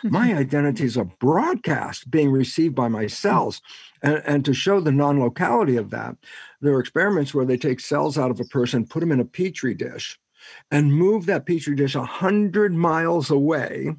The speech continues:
Speaker 2: Mm-hmm.
Speaker 1: And they have an electrical recording of the electrical activity, sort of like E E G on a cell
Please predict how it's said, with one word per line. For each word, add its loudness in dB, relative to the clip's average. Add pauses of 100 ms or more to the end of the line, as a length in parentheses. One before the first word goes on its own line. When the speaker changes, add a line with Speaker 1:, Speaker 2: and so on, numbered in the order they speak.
(200)
Speaker 2:
Mm-hmm. -4 (140)
Speaker 1:
And 0
they 2
have -2
an 2
electrical 0
recording 0
of 0
the 0
electrical -2
activity, -2
sort -2
of -6
like -2
E -4
E 0
G 0
on -4
a -4
cell -2